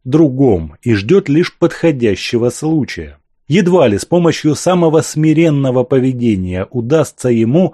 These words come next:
вымолить прощение за своё умственное превосходство. Саади говорит в Гулистане:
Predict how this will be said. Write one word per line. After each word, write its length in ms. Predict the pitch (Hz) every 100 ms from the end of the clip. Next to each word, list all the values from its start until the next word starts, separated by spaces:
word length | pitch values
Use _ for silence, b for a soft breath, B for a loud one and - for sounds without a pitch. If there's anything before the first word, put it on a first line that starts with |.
| _
вымолить 600 | 123 175 208 175 170 143
прощение 1000 | 160 156 131 - - 175 139 107 95 90 b b
за 160 | 151 151
своё 500 | 143 135 127 120 -
умственное 720 | 147 120 107 - 107 104 98
превосходство. 880 | 95 101 98 - 107 92 - - 76 _ _ _ _ _ -
Саади 540 | 131 127 180 180 135
говорит 420 | 110 117 135 151
в 100 | 117
Гулистане: 920 | 117 151 151 - - 123 98 87 82